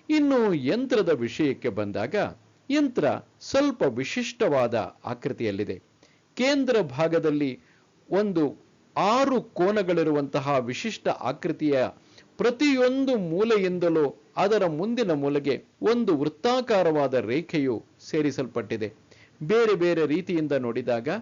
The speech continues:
ಬೇರೆ ಬೇರೆ ರೀತಿಯಲ್ಲಿ ಹಲವು ಆಕೃತಿಗಳು ಒಂದರ ಮೇಲೊಂದು ಆರೋಪಿಸಿರುವಂತೆಯೂ ಕೂಡ ಈ ಯಂತ್ರವು ಕಾಣಿಸುತ್ತಿದೆ. ಯಂತ್ರವನ್ನು ಗಮನವಿಟ್ಟು ಪರಿಶೀಲಿಸಿ.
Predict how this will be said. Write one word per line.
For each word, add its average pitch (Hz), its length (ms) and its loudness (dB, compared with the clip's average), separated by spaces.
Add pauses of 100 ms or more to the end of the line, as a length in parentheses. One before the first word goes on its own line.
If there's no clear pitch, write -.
(420)
ಬೇರೆ 254 380 0
ಬೇರೆ 190 380 2
ರೀತಿಯಲ್ಲಿ 151 680 0 (420)
ಹಲವು 254 540 0 (340)
ಆಕೃತಿಗಳು 175 680 0
ಒಂದರ 190 420 -2
ಮೇಲೊಂದು 143 600 -2
ಆರೋಪಿಸಿರುವಂತೆಯೂ 160 1200 -2 (400)
ಕೂಡ 151 200 0 (340)
ಈ 156 220 -2
ಯಂತ್ರವು 135 480 -2
ಕಾಣಿಸುತ್ತಿದೆ. 113 800 -8 (320)
ಯಂತ್ರವನ್ನು 139 640 -2 (380)
ಗಮನವಿಟ್ಟು 175 720 -2 (340)
ಪರಿಶೀಲಿಸಿ. 120 640 -4